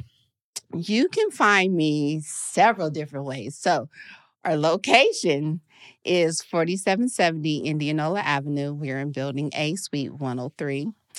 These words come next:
Our phone number is six one four, four eight three, five one nine nine. And you can also visit the website, iridescent soul center dot com.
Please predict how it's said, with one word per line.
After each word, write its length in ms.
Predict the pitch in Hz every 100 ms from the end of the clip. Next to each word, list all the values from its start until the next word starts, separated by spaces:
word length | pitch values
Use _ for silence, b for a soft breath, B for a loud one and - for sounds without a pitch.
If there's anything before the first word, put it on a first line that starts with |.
| B B B -
Our 180 | 147 143
phone 400 | - 147 151 165
number 300 | 175 196 262
is 220 | 143 151
six 380 | - 131 - -
one 220 | 131 139
four, 480 | - 139 147 180 240 - _ _ _ _
four 200 | 151 147
eight 260 | 117 139 -
three, 380 | - 156 151 196 - _ _ -
five 240 | 131 135
one 240 | 147 147
nine 200 | 156 190 208
nine. 400 | 143 139 147 190 B B B B _
And 160 | 147
you 100 | 143
can 120 | 147 156
also 300 | 143 151 156
visit 400 | 156 151 160 -
the 100 | 175
website, 720 | 190 147 - - 156 156 156 -
iridescent 640 | 139 131 135 135 139 143
soul 220 | - 131
center 340 | 135 143 139 131
dot 280 | 131 -
com. 380 | - 143 - 151